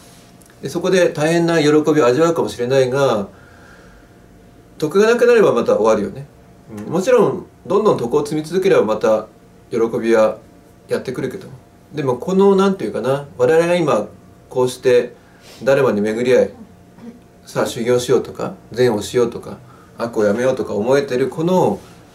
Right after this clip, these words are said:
心の状態ね、これも無常です。つまり、将来、そうじゃなくなるかもしれないよ。将来、なんか悪いカルマが出てきて、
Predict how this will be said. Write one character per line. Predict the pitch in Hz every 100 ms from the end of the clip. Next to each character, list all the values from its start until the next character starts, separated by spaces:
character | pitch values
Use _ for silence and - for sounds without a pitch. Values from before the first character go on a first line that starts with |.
| - - - -
心 | 135 156 160
の | 147
状 | 139
態 | 131 131
ね、 | 156 190 - -
こ | - 196
れ |
も | 208
無 | 147
常 | 117 104
で | -
す。 | - - - - - - - - - - - - - -
つ |
ま | 143
り、 |
将 | 208 196
来、 | 151 117 - -
そ | -
う | 156
じ |
ゃ | 117
な |
く | 117
な | 165
る | -
か |
も | 101
し |
れ | - -
な |
い |
よ。 | - - - - -
将 | 170 156
来、 | 127
な | 123
ん | 139
か | 110
悪 | 113 135
い | 139
カ | 123
ル |
マ | 110
が |
出 | 107
て | 98
き | -
て、 | 131 123 107